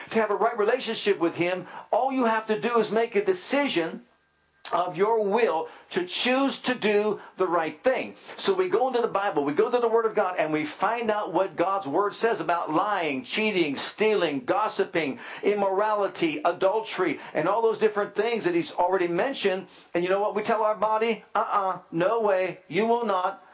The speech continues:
No, I am living my life as a sacrifice unto God. I am telling my body, "Stop it with the tongue, speaking gossip about people, evil speaking, vain speaking, foolish speaking, foolish jesting, which is not convenient."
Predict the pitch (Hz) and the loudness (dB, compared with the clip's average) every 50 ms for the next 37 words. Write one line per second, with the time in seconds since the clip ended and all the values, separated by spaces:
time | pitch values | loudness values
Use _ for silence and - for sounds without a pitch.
0 | - - _ _ - 151 160 190 208 175 135 120 - - - - - 170 175 196 | -20 -20 _ _ -6 -2 0 0 2 0 -2 -6 -8 -18 -18 -4 -2 -2 0 0
1 | 208 208 220 220 226 208 196 190 185 175 175 196 208 202 220 226 220 220 226 202 | 0 0 0 0 0 2 0 0 2 2 2 2 2 2 2 0 0 0 -4 -4
2 | 185 - - - 170 190 196 180 170 170 175 175 180 180 - 170 165 143 160 160 | -8 -10 -8 -2 -2 -2 0 0 0 0 0 -2 -2 -2 -2 -2 0 0 0 0
3 | 156 - - 208 226 233 226 208 208 - - 180 170 170 165 160 - - 175 190 | 0 0 0 0 -2 0 -2 -4 -4 -2 0 0 0 0 -2 -4 -4 -4 -2 -2
4 | 208 202 - 220 220 208 - 170 147 147 143 147 147 135 - - - - - 165 | -2 -2 -2 -2 -2 0 2 0 2 2 0 -2 -4 -6 -12 -14 -12 -4 -4 -2
5 | 170 160 156 143 - - 202 220 233 240 233 226 220 220 220 226 214 170 190 185 | -2 -2 -4 -6 -2 -2 -2 0 0 -2 -2 -2 0 0 -2 -4 0 0 0 0
6 | 180 175 170 160 147 147 - - - - - - - - - 196 196 214 214 220 | 0 0 -2 -2 -2 -6 -12 -20 -20 -10 -8 -6 -6 -2 0 0 2 2 0 0
7 | - 214 220 214 170 135 131 156 190 208 214 - - - - - 190 180 - - | 0 0 -2 -2 -4 -4 0 0 2 2 0 -4 -8 -14 -4 -2 -2 -2 0 -2
8 | 208 220 196 170 160 165 165 139 - - - - - 202 196 190 190 190 190 180 | 0 0 0 0 -2 -2 -4 -6 -8 -8 -10 -4 0 2 0 2 2 -2 -2 -2
9 | 160 139 - 185 175 196 220 214 - - 190 185 180 185 180 180 202 190 190 185 | -2 -6 -2 0 0 2 2 0 0 -2 -2 0 0 -2 -2 0 -2 0 0 -2
10 | 185 - - 196 196 175 180 - 131 113 - - - - - - - 214 226 240 | -4 -2 -2 0 0 0 0 0 -2 -2 -2 -8 -16 -20 -18 -8 -2 -2 0 0
11 | 220 214 208 208 - 196 175 180 - 165 160 147 - - 208 226 240 240 233 - | 0 0 -2 0 0 0 0 0 0 -2 -2 -2 0 0 -2 -2 0 -2 -4 -2
12 | - 208 196 185 180 - 160 151 143 - - 247 254 240 220 202 - - - - | 2 2 2 2 2 -2 -4 -4 -4 -2 -2 -2 0 2 2 0 0 -4 -2 0
13 | 185 170 175 - 160 139 131 - - 254 262 247 254 - - - 233 214 - - | 0 0 2 0 -4 -4 -4 -2 0 0 2 2 0 -2 0 -2 -2 -2 0 -2
14 | 170 156 160 185 185 - 175 - - 196 208 214 208 - 180 165 160 151 214 220 | -4 0 0 0 0 0 -2 -2 0 0 0 0 0 -2 -4 -4 0 0 -2 0
15 | 202 175 180 185 180 | 0 -2 -2 -4 -4